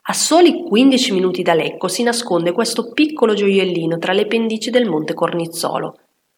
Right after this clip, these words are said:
Un piccolo ma ricco complesso benedettino, fiore all'occhiello del romanico in Lombardia. Dopo circa un'ora di cammino tra freschi boschi, casote e sculture in legno, si raggiunge l'abbazia.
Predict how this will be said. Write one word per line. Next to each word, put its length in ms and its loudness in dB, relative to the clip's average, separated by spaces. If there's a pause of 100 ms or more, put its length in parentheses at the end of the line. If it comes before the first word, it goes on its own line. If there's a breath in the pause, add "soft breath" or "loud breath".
(160)
Un 200 0
piccolo 480 0
ma 120 2
ricco 260 -2
complesso 500 -2
benedettino, 800 -4
fiore 480 2
all'occhiello 680 0
del 200 0
romanico 600 -2
in 80 0
Lombardia. 680 -2 (960)
Dopo 240 0
circa 320 0
un'ora 300 2
di 100 -4
cammino 460 0
tra 140 -4
freschi 480 -4
boschi, 440 -2
casote 500 0
e 40 -2
sculture 500 -4
in 80 4
legno, 440 2
si 180 -2
raggiunge 420 0
l'abbazia. 640 0